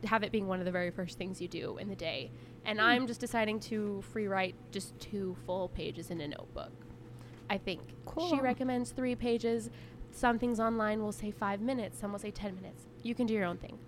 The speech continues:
Speaker 1: I'm doing two pages, two pages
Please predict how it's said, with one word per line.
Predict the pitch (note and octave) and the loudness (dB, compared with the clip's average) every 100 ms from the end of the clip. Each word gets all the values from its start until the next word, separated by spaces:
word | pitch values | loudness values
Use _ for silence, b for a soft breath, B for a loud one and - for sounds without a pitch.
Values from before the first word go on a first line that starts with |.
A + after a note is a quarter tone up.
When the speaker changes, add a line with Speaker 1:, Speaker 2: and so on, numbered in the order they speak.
| - | 6
Speaker 1:
I'm | D4 E4 | 10 10
doing | C4+ B3+ A#3 | 8 4 2
two | - A#3+ | 2 2
pages, | G#3+ G3+ G3 F#3+ - B B - | 4 2 0 -2 -10 B B 2
two | D4+ D#4+ | 4 4
pages | - A3+ G#3+ G3+ F3+ F3+ - | 2 2 2 2 -2 -2 -10